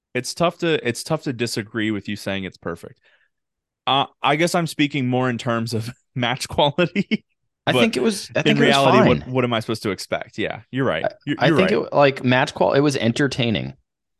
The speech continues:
Speaker 1: Yeah, it was. Uh, Stone Cold Steve Austin will always entertain. It doesn't matter what he's doing.
Speaker 2: Then it was good. It was a great main event then.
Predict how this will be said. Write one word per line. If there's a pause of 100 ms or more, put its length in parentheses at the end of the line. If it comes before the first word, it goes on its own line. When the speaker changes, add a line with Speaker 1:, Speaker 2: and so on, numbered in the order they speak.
(260)
Speaker 1:
Yeah, (320)
it
was. (300)
Uh, (160)
Stone
Cold
Steve
Austin
will
always
entertain.
It
doesn't
matter
what
he's
doing. (340)
Speaker 2:
Then
it
was
good.
It
was
a
great
main
event
then.